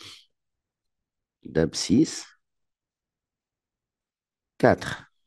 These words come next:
Ben, je vous rappelle l'équation de la tangente. C'est quoi l'équation de la tangente ? Y égale f prime de A fois x moins A plus f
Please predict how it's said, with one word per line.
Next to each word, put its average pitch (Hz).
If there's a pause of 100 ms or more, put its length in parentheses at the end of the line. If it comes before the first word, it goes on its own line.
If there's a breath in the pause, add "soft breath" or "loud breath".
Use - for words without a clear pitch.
(160)
Ben, 92 (1900 soft breath)
je 90
vous 98
rappelle 107
l'équation 98
de 85
la 87
tangente. 101 (680)
C'est -
quoi 87
l'équation 80
de 71
la 76
tangente ? 78 (640 soft breath)
Y 95
égale 82 (200)
f 107 (140)
prime 87 (300)
de 165
A 147 (1160 soft breath)
fois -
x 101
moins 82
A 151 (1080 soft breath)
plus 165
f 156